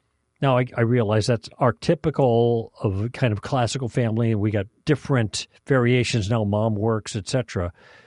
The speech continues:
But the point I'm making is a point about human flourishing,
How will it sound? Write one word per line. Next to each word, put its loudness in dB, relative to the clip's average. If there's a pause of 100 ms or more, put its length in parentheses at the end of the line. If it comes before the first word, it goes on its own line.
(500)
But 0
the -2
point 0
I'm 2
making 2
is -2 (1080)
a 0
point 0
about 0
human 0
flourishing, -4